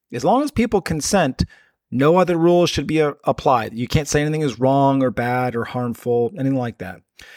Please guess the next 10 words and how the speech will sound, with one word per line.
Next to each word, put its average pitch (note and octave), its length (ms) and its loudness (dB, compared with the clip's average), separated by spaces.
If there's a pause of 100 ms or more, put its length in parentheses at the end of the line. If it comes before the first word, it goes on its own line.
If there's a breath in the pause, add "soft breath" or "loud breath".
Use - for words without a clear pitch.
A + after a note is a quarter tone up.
(240 loud breath)
And C#3+ 260 0
she D#3+ 140 0
cites A#3 400 -2
the D3+ 120 -4
slogan D#3 600 0
from C3 160 0
the B2+ 80 0
May D3 260 0
nineteen D3+ 560 -2
sixty-eight B2 720 -6